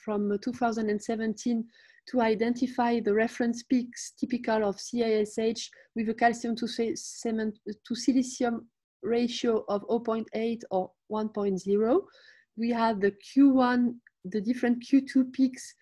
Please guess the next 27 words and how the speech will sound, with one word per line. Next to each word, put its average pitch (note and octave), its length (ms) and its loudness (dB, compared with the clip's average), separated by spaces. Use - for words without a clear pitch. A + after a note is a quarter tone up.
Q C4 220 4
three B3 340 0
peaks A#3+ 460 -6
too. C#4 280 2
So C#4 240 2
here C#4+ 480 6
you B3+ 180 0
can C4 180 2
see C4+ 140 0
the B3 160 4
results B3+ 440 2
for A3+ 260 2
the G#3 100 -2
four A#3+ 160 4
samples, A#3 480 -2
Portus, A#3 460 -4
Pompeiopolis, A3 840 -4
Baia, G3+ 380 0
and G3 180 -2
Caesarea. G3 580 -2
We A#3+ 160 0
have A3+ 300 -2
these G#3+ 320 0
Q B3+ 160 4
one, A#3 460 0
Q A#3+ 380 -2
two, B3 300 0